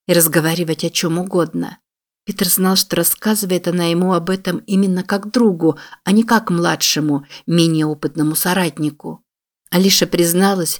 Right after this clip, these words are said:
что ни перед первым, ни перед вторым, а именно перед третьим вирусоносителем она поняла: всё, конец. Как ни странно,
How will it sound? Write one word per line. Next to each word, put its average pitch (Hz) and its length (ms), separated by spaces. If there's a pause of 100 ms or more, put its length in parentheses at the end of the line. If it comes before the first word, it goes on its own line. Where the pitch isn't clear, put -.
(140)
что - 240
ни 170 140
перед 175 380
первым, 185 460 (260)
ни 185 140
перед 180 260
вторым, 180 680 (260)
а 165 120
именно 170 420
перед 170 300
третьим 175 420
вирусоносителем 165 1160
она 160 240
поняла: 165 640 (340)
всё, 151 440 (380)
конец. 160 640 (440)
Как - 220
ни 165 120
странно, 170 640